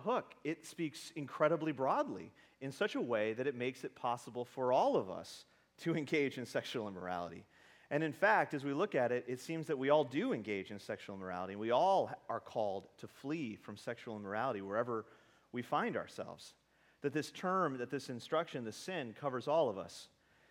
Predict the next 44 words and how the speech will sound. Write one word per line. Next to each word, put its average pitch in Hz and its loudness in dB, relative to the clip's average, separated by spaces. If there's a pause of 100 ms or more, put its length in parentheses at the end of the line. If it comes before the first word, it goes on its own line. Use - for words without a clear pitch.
(380)
And 156 2
what 185 6
it 180 6
looks 185 8
like 101 2 (680)
today 165 4
and 127 0
then, 160 4
right? 143 6
I 143 0
mean, 147 -2
you 143 0
look 180 0
at 151 0
what 180 2
is 190 -2
sexual 151 -2
immorality 117 0
then, 104 -4
if 107 -10
it's 104 -12
such - -6
a 147 -4
broad 113 2 (360)
idea. 110 -2 (720)
Here's 269 -6
just 240 -4
some 196 0
of 185 0
the 127 2 (200)
big 165 4
ones 95 -6
that 104 -8
we 113 -6
see 127 -4
in 101 -10
culture, 107 -4 (160)
and 117 -12
we 113 -6
saw 113 2 (300)
now, 131 4
and 131 -2
we've 127 -4
seen, 120 -8